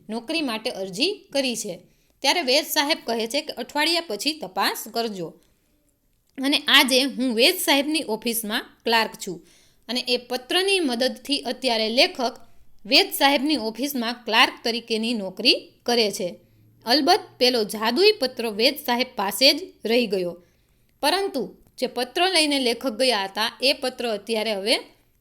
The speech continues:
નિરંજન પાસે રહ્યો નહીં અને વેદ સાહેબ પાસે જ રહી ગયો. એનો અફસોસ મને ને નિરંજનને દિવસો સુધી રહ્યા કર્યો હતો અને આ અફસોસ બંને મિત્રોને રહી ગયો.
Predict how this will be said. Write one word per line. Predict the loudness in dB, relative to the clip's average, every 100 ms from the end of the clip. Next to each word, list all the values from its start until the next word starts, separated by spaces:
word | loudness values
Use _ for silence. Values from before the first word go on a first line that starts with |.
| _ _ _ _ _ -4
નિરંજન | 0 2 2 0
પાસે | -2 -2 0 2
રહ્યો | 0 0 0 0 -2 _ -4
નહીં | 0 0 0 -6 -16 _ _ _ _ _ _ _ -2
અને | 2 2 0
વેદ | 2 2
સાહેબ | 2 -2 0 -2
પાસે | -2 0 2 4 2
જ | -2 -4
રહી | 0 0
ગયો. | 0 -2 -2 -6 -2
એનો | 0 2
અફસોસ | 0 0 -2 -2 -2 -2
મને | -4 0 2 2 0 _ _
ને | -2 2
નિરંજનને | 4 4 4 2 2 0 -2
દિવસો | -2 -2 0 0 -2
સુધી | -4 -2 -2
રહ્યા | -2 -2 0 0 -2 _ _ -6
કર્યો | -2 0 -2
હતો | -4 -6 -12 -16 _ _ _ _ _
અને | -10 -10 2
આ | 4 4
અફસોસ | 4 0 -2 -2 -2 -4
બંને | -2 2 2
મિત્રોને | 2 0 -6 -6 -4 -6 -10 _
રહી | 0 0 2
ગયો. | 0 0